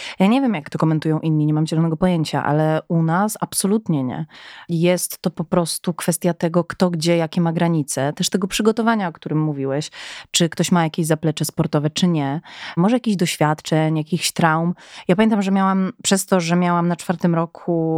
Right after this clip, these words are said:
w Akademii Teatralnej, na czwartym? Nie, na pierwszym, na pierwszym. Na pierwszym roku miałam, mm, podczas zajęć, e, z <laughs> jakichś tam sportowych,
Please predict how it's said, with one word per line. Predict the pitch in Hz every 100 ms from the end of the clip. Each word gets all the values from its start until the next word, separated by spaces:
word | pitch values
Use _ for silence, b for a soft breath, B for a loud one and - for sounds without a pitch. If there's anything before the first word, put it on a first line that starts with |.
| 156 156
w | 147
Akademii | - 170 170 160
Teatralnej, | 160 - 170 165 160 160 165 - -
na | 156
czwartym? | - 285 - 339 208
Nie, | 175 143
na |
pierwszym, | 143 - - - 135 143
na |
pierwszym. | 151 302 - - 120 151 B B B B
Na | 175
pierwszym | 262 254 214
roku | 208 202 208
miałam, | 202 202 202 202
mm, | - 190 190 190 190
podczas | 202 - 180
zajęć, | 185 196 196 196 - -
e, | 190 185
z | 196 -
<laughs> | - 214 - 233 - - 294 233
jakichś | 185 170 170
tam | 185
sportowych, | 165 185 - 180 180 180